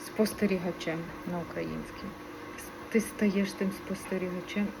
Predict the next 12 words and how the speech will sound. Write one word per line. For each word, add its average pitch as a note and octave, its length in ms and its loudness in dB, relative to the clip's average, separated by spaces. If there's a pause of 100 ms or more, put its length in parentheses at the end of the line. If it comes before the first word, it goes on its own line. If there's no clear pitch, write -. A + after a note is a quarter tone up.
(100)
і - 180 -8
ти G#3 120 8
розумієш, G3 960 2 (520)
що - 200 0 (140)
ось A3 260 0 (160)
цей A3+ 200 6
промі-, G3 480 4 (220)
проміжок G#3 480 6 (120)
часу - 440 2 (440)
ти G3+ 80 0
спала. A3 720 -2 (1400)
Ти E4 240 10